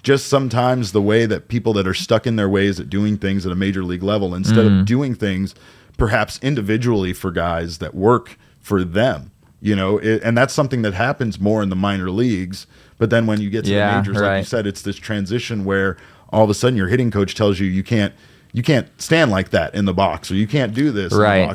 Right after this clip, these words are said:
Speaker 1: box.
Speaker 2: right.
Speaker 1: Sometimes it helps substantially, right? Like Zach Gallen talked about when he got re-, when he was getting ready to come up to the major leagues, that he changed, like,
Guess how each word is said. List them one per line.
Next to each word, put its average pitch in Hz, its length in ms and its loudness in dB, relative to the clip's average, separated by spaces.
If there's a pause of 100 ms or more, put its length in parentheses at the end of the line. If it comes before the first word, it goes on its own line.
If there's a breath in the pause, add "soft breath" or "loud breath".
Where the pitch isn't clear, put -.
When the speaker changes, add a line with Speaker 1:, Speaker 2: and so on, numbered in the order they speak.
(100)
Speaker 1:
box. - 100 -4
Speaker 2:
right. 101 320 6
Speaker 1:
Sometimes 165 500 2
it 110 80 0
helps 131 260 0
substantially, 107 680 -4
right? 104 240 -2
Like 98 220 -2 (200 soft breath)
Zach 123 280 0
Gallen 113 380 0
talked 107 280 -2
about 104 240 2
when 95 120 -4
he 117 120 -4
got 110 380 0 (420 soft breath)
re-, 113 260 0
when 113 120 0
he 135 80 2
was 135 80 0
getting 113 200 2
ready 120 200 0
to 107 80 -2
come 113 120 -2
up 107 100 -4
to 104 80 -4
the 98 60 -2
major 101 260 -2
leagues, 98 320 -4
that 92 220 -6
he 92 120 -8
changed, 107 440 -4
like, 90 280 -6